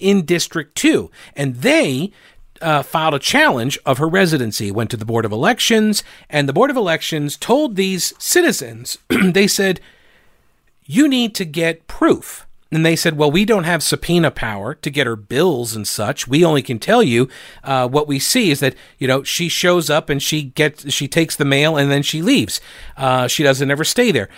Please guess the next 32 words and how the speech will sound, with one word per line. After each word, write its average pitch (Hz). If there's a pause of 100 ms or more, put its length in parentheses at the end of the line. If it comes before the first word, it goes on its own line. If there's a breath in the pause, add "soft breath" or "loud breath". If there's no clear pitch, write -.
(260 loud breath)
And, 135 (480)
um, 123 (640)
neighbors 147
in 143
the 131
house 151
down 147
in 131
the 123
Raintree 185
neighborhood, 135
they 131
said, 139
"Oh, 254
well, 160
we 180
would, 165
we 185
see 175
her 170
come 175
in 202
and 147
she 151
drives 139
up 220
and 123
she 139
stays 131
the 127
night, 196
and, 120